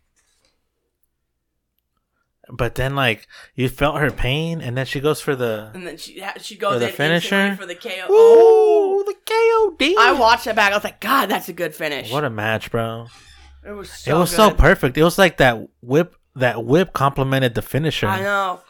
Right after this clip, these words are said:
Speaker 2: And I like how for a long time in N X T, that was, like, a big thing was the whip. It was,
Speaker 1: Yeah.
Speaker 2: like, a main thing. And then it kinda went away.
Speaker 1: Like, she's kind of, like, kept it, like, as a, like, a
Speaker 2: I think they were like,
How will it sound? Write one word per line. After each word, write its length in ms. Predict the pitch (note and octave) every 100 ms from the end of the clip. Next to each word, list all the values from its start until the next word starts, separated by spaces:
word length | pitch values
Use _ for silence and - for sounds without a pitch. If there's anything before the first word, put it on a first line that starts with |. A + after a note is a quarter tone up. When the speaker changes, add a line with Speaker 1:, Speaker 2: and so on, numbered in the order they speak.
| _ _ -
Speaker 2:
And 140 | C4+
I 120 | D#4
like 300 | D#4 D#4+ E4+
how 200 | E4+ C#4+
for 120 | C#4 C4+
a 60 |
long 300 | D4 D#4+ F4+
time 240 | D#4+ D4+ C4
in 80 |
N 140 | B3 B3
X 200 | G#3+ -
T, 480 | B3 A#3 G3 D3+ _ _ -
that 180 | G#3+ A#3
was, 80 |
like, 140 | A#3 A3+
a 60 | G3+
big 240 | G#3+ G#3
thing 260 | G#3+ G3 F3+
was 320 | E3+ - -
the 100 | F#3+
whip. 300 | F3+ G3+ D3 - _ - -
It 40 |
was, 160 | B2 A#3
Speaker 1:
Yeah. 60 | G#3
Speaker 2:
like, 120 | G3
a 60 |
main 180 | F#3+ G3+
thing. 100 | F#3+ F3
And 100 | G#3+
then 80 |
it 100 | A#3
kinda 220 | - A#3+ G#3+
went 160 | G#3
away. 520 | F3+ F#3 D#3+ C3+ C#3+ -
Speaker 1:
Like, 100 | C3+
she's 180 | B2 C#3+
kind 200 | - D#3+
of, 100 | D#3
like, 320 | C#3 A#2+ - - - -
kept 300 | C#3+ C#3 C#3
it, 80 | C3
like, 280 | A#2 A2+
as 160 | A2+ A2
a, 100 | A2+
like, 260 | A2 G#2+ A#2
a 220 | A2 G#2+
Speaker 2:
I 100 | G#3+
think 200 | C4+ C4+
they 60 | B3
were 80 |
like, 300 | A3+ G#3 G3+